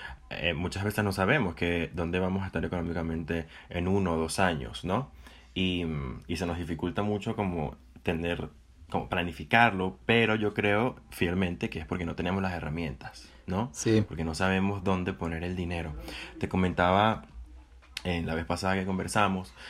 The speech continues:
Speaker 1: que escuché en un podcast, em, igual una especialista en finanzas, que comentaba que estamos acostumbrados a que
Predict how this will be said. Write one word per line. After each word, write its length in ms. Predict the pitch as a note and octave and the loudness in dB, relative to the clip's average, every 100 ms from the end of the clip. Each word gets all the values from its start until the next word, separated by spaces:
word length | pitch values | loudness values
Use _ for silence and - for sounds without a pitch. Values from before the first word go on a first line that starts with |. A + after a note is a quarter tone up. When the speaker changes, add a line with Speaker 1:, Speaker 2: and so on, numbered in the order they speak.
| - - | -16 -10
Speaker 1:
que 340 | - E2+ D#2+ D2+ | -2 0 0 -4
escuché 340 | E2+ F#2 - | -4 -4 -2
en 100 | F2 | -2
un 120 | F2+ F2+ | -2 2
podcast, 640 | A2 G#2+ - F2+ F2+ - - - - - | 2 2 0 -2 -2 -6 -18 -20 -20 -6
em, 640 | F#2 F2 E2 D#2+ D#2 D2 C#2 - - - - - - - - - | -2 0 -2 -2 -4 -6 -8 -16 -20 -20 -20 -20 -20 -18 -18 -10
igual 320 | - G#2 C#3 A#2+ | 0 6 8 6
una 140 | G2 | 4
especialista 760 | - G#2+ G2 F2 F2 - G2 F#2+ | 0 0 2 0 0 2 4 4
en 160 | F#2 | -2
finanzas, 760 | F2+ G2+ B2+ G2+ - F#2 - - - | 0 4 4 4 0 -2 -4 -8 -8
que 140 | - F#2+ | -2 0
comentaba 600 | - - - F#2 F#2 G#2+ | 0 0 2 2 2 0
que 240 | A2 F#2+ | 0 0
estamos 320 | - - F#2+ A2+ | -2 -2 0 0
acostumbrados 880 | - - G#2 G2+ A#2 G2+ B2+ - - | -4 -4 -2 2 4 4 0 -4 -2
a 180 | F#2+ | -2
que 340 | - F2 E2 | 0 0 0